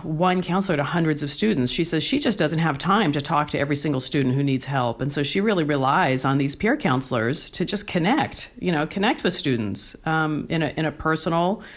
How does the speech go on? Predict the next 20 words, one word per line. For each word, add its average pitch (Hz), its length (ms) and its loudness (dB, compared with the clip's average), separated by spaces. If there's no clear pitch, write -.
confidential 156 960 0
way. 165 440 0
And 175 160 4
then 180 100 2
if 175 80 -2
something 214 320 2
serious 180 420 2
does 190 240 0
come 196 200 0
up, 156 160 2
she - 640 -4
trusts 165 340 0
the - 100 -4
peer 180 240 0
counselors 143 560 0
to 151 120 -2
report 147 340 0
it 143 100 -2
to 151 100 -2
her. 147 360 0